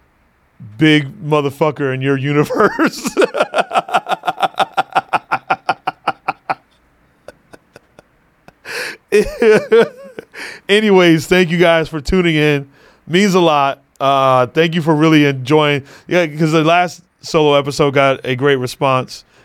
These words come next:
as well. Uh, shit, fuck it. We just gonna keep punching these motherfuckers out. Why not? You know? Uh, and, and then when Stevie Wonder comes on,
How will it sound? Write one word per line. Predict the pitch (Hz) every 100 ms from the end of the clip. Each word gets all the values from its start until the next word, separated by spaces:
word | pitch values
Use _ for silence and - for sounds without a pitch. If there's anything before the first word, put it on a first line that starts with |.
| -
as | 123 120
well. | 139 131 123 120 _ _ _ -
Uh, | 127 123 120 117 117
shit, | 113 - 143 117
fuck | - 131 123
it. |
We | 131
just | 139
gonna | 139 127
keep | - 135
punching | 151 143 135
these | 131 120
motherfuckers | 135 131 143 123 127
out. | 139 135
Why | 127 131
not? | 139 135 127 _ - _ -
You | 123
know? | 127 127 139 _ -
Uh, | 123 131
and, | 131 139 156
and | 147
then | 147 143 147
when | 147
Stevie | 127 180 170 160
Wonder | 151 147
comes | 139 143 127
on, | 127 120